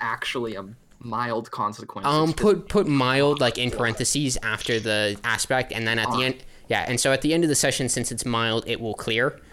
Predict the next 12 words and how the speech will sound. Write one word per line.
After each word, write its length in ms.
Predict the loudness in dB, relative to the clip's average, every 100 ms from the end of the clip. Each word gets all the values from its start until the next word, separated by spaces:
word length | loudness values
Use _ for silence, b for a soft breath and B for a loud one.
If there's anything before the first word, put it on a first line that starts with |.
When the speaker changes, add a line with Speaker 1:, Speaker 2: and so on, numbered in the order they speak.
| B
Speaker 2:
since 260 | -4 -2 0
mild 300 | 2 0 0
consequences 880 | -4 -4 -6 -6 -6 -6 -4 -6 -8 _
clear 300 | -6 -2 0
at 140 | -2 -4
the 120 | -6
end 240 | -6 -4
of 120 | -6 -4
this, 240 | -4 -4 -4
uh, 300 | -6 -4 -4
session 520 | 0 0 -2 -4 -8 -8
where 220 | -6